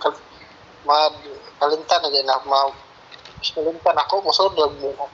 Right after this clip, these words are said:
Mara, masulod ko kalit sa mga, ako, ka na mag-away, ganun tayo, mahanaan ako. Mahanaan ko kayo, mahanaan ka mo ni, katong nung ex. Oh, okay lang. Ay, mo, mo,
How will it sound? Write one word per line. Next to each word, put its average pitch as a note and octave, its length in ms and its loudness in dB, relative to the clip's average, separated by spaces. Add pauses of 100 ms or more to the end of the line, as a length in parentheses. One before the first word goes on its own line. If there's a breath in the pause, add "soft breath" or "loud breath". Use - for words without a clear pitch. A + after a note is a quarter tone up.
(140)
Mara, F#3+ 240 4
masulod C#3+ 320 -2
ko C3 80 -8
kalit C3+ 240 -4
sa - 160 -10
mga, C3 240 2 (800)
ako, - 240 0
ka C3 160 -2
na B2+ 80 -2
mag-away, C#3 400 2
ganun B2+ 240 -2
tayo, D#3 240 0
mahanaan B2 640 2
ako. A#2+ 400 -2 (240)
Mahanaan B2+ 560 2
ko C3 80 -4
kayo, C#3+ 320 2
mahanaan B2 720 2
ka A#2+ 80 0
mo A#2+ 160 -6
ni, A#2+ 80 -14 (480)
katong C3 400 0
nung A#2+ 160 -4
ex. - 320 -2 (1040)
Oh, D#3+ 160 -2 (320)
okay E3+ 240 -2
lang. G3 160 -10 (1700)
Ay, A#3 80 0 (160)
mo, E3 240 -4 (160)
mo, E3+ 80 2